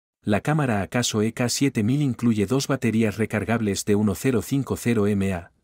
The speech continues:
cada una con una duración de grabación de hasta noventa minutos. Conectividad versátil, edita y comparte tus aventuras en cuestión de minutos. Con Wi-Fi y H D M I integrados,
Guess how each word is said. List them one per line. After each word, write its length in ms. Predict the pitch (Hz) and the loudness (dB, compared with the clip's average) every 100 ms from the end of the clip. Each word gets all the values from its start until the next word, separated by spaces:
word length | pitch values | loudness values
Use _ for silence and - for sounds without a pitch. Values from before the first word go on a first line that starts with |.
| _ | _
cada 260 | - 135 139 | -2 0 0
una 220 | 147 147 | 0 -2
con 180 | 117 120 | 0 0
una 160 | 143 | 0
duración 460 | 135 110 95 131 135 | 0 0 0 0 0
de 100 | 127 | 0
grabación 540 | 113 101 87 135 139 | 0 -2 -2 0 0
de 100 | 120 | 0
hasta 240 | 113 - 107 | 0 0 -2
noventa 400 | 92 113 127 117 | 0 0 0 0
minutos. 580 | 107 98 82 78 - - _ _ _ _ _ _ _ _ _ _ _ _ _ _ | 0 0 -4 -10 -12 -16 _ _ _ _ _ _ _ _ _ _ _ _ _ _
Conectividad 680 | - 123 113 120 113 147 175 | 0 0 2 0 0 0 -2
versátil, 600 | 123 104 127 - 80 76 _ - | -4 -2 -4 -4 -10 -10 _ -4
edita 340 | 113 117 151 | 0 0 0
y 60 | 135 | -2
comparte 520 | - 110 110 131 - | 0 -2 0 -2 -4
tus 200 | 151 117 | -4 -4
aventuras 580 | 107 98 85 139 143 - | 0 -2 0 -2 -2 -2
en 120 | 110 | -4
cuestión 440 | - 92 - 127 139 | -4 -4 0 0 2
de 100 | 120 | 0
minutos. 580 | 110 95 82 73 - _ _ _ _ _ _ _ _ _ | 0 -2 -6 -12 -16 _ _ _ _ _ _ _ _ _
Con 240 | - 110 107 | 0 2 2
Wi-Fi 280 | 175 - 120 | 0 -4 -2
y 140 | 107 | 0
H 220 | 117 - | 0 0
D 160 | 110 113 | 2 2
M 160 | 113 | 2
I 140 | 110 127 | 2 0
integrados, 720 | 117 107 104 104 87 80 - | 0 -2 0 -2 -2 -6 -14